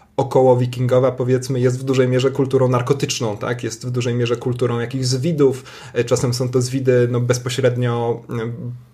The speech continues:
produkowane przez jakieś bardzo konkretne substancje znalezione w ziemi, przez grzybki, niegrzybki,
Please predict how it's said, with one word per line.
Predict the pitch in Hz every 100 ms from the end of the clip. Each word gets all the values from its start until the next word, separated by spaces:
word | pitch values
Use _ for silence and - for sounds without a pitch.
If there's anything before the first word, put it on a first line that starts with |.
| -
produkowane | 135 135 143 - 131 139 139 123
przez | 120 117
jakieś | 117 123
bardzo | 120 120 123
konkretne | 127 120 131
substancje | 127 156 - 185 170 151
znalezione | 139 127 123 127 123
w |
ziemi, | 120 123 120
przez | 123 117
grzybki, | 117 160 165 131
niegrzybki, | 117 123 147 - 160